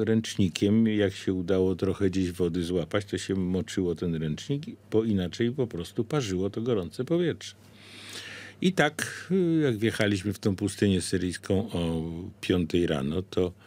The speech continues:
dojechaliśmy do końca już o zmroku. I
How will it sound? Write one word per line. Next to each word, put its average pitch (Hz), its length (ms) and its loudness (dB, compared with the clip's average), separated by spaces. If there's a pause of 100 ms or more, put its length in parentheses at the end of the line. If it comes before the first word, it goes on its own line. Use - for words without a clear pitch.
(680)
dojechaliśmy 85 1120 2 (520)
do 85 320 -2 (160)
końca 87 640 -2 (140)
już 87 300 -2
o - 160 -2
zmroku. 85 600 0 (840)
I - 80 -2